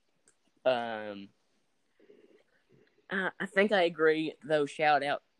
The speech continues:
for sure, though, to, um, Brad Keselowski, who won three short tracks, um, in the season. I would count Loudon as a short track.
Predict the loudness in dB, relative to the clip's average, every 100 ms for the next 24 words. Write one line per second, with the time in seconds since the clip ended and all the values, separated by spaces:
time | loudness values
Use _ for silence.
0 | _ _ _ _ -10 -6 -6 -4 -2 -4
1 | -6 -10 -8 -6 -6 -10 -16 _ _ _
2 | _ _ 0 2 -2 -8 -12 -18 _ 2
3 | 2 -2 0 0 -4 -12 -10 -10 -8 -8
4 | -8 -6 -8 -6 -8 -10 -20 _ _ _
5 | _ _ _ _ -4 -2 -4 -10 -12 -8
6 | -6 -4 -4 -4 -6 -10 4 10 10 10
7 | 8 6 6 _ 4 6 6 4 -2 -6
8 | -8 -10 -8 -8 -8 -8 -8